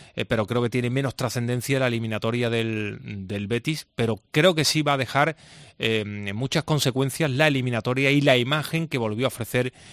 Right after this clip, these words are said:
el Sevilla en el día de ayer. Os pido un titular, eh,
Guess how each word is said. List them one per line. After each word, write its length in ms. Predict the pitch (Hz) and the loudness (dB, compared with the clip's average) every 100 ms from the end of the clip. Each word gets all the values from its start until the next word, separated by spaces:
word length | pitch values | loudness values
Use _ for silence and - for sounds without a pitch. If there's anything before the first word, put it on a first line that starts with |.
| - - | -10 -4
el 160 | 127 | 0
Sevilla 420 | - 113 120 123 139 - | 0 0 0 0 -2 -6
en 200 | 135 123 | -4 -2
el 200 | 113 107 | -2 -2
día 440 | 117 120 113 107 123 | 0 4 4 2 0
de 160 | 113 | 0
ayer. 180 | 110 104 | 2 2
Os 120 | 104 | 0
pido 180 | - 180 | 4 4
un 140 | 220 190 | 4 2
titular, 500 | 185 143 165 185 101 | 2 4 6 6 4
eh, 480 | 101 98 101 98 | -4 -4 -4 -6